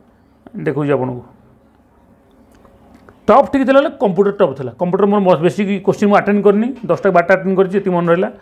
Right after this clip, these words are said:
ଏସ୍ ଏମ୍ ଟି, ଏସ୍ ଏମ୍ ଟି ପିର, ଅ, କୋଉ ପ୍ରୋଟୋକଲ୍, ଏଇଟା ମେଲ୍ ଟ୍ରାନ୍ସଫର୍ ପାଇଁ ହେବ ଏସ୍ ଏମ୍ ଟି ପି। ସି ଡି ଏମ୍ର ଫୁଲ୍ ଫର୍ମ ପଚାରିଥିଲା। ଏସ୍ ଟି ଟି ପି ଏସ୍ର କ'ଣ, ଏଇଟା ସିକ୍ୟୁର୍ ହେବ। ନ୍ୟୁ ମେମୋରି କଲର୍, ଅ, ଯୋଉ କଲର୍ ଅଛି,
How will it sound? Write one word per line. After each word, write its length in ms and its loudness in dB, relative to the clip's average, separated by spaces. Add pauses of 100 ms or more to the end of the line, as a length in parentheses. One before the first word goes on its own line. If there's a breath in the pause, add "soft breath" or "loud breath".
(340 soft breath)
ଏସ୍ 200 0
ଏମ୍ 140 6
ଟି, 160 -4
ଏସ୍ 320 0
ଏମ୍ 120 2
ଟି 120 0
ପିର, 240 2
ଅ, 120 4 (600)
କୋଉ 100 4
ପ୍ରୋଟୋକଲ୍, 320 4
ଏଇଟା 120 0
ମେଲ୍ 600 2
ଟ୍ରାନ୍ସଫର୍ 440 0
ପାଇଁ 180 -2
ହେବ 220 0
ଏସ୍ 120 -4
ଏମ୍ 120 -6
ଟି 60 -4
ପି। 180 -8 (340 soft breath)
ସି 140 2
ଡି 120 2
ଏମ୍ର 180 6
ଫୁଲ୍ 240 0
ଫର୍ମ 160 0
ପଚାରିଥିଲା। 580 0 (280 soft breath)
ଏସ୍ 300 4
ଟି 100 -2
ଟି 220 -4
ପି 380 -6
ଏସ୍ର 380 4
କ'ଣ, 240 -2
ଏଇଟା 80 -2
ସିକ୍ୟୁର୍ 460 2
ହେବ। 160 2 (680 soft breath)
ନ୍ୟୁ 340 0
ମେମୋରି 300 4
କଲର୍, 300 4
ଅ, 600 2
ଯୋଉ 140 -2
କଲର୍ 380 2
ଅଛି, 220 -4